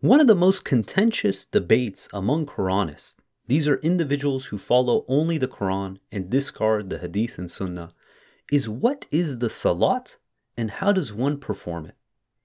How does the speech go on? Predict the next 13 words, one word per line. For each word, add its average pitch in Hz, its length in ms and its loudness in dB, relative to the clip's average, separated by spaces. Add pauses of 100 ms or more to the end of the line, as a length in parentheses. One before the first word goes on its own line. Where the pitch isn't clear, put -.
(420)
This 208 220 4
may 233 140 6
seem 196 340 2
like 165 220 -2
a - 20 2
strange 190 640 -2
point - 320 0
of 117 140 -8
contention 104 760 -4 (680)
outside 139 380 2
of 127 140 -4
Quran 117 320 -2
circles, - 580 -8